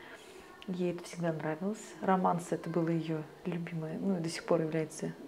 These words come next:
э, любимым, мне кажется, жанр. А, домашнее музицирование, вот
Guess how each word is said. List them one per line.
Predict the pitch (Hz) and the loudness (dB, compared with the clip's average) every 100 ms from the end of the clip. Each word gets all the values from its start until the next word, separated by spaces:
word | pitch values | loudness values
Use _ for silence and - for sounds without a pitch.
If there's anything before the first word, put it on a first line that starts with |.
| - - - | -16 -12 -6
э, | 196 - 165 | -4 -4 -4
любимым, | 165 160 156 | -2 -4 -4
мне | 160 | -6
кажется, | 160 170 - 160 | -4 -6 -4 -4
жанр. | 160 190 233 254 - - - - - - - - | -2 0 -2 -4 -8 -16 -14 -12 -10 -10 -12 -10
А, | - - 165 175 | -6 -2 -2 4
домашнее | 175 190 180 170 - 170 | 8 10 10 10 4 2
музицирование, | 170 160 165 - 208 254 233 233 214 214 | 4 2 0 6 6 6 4 2 2 2
вот | 190 175 | 0 -4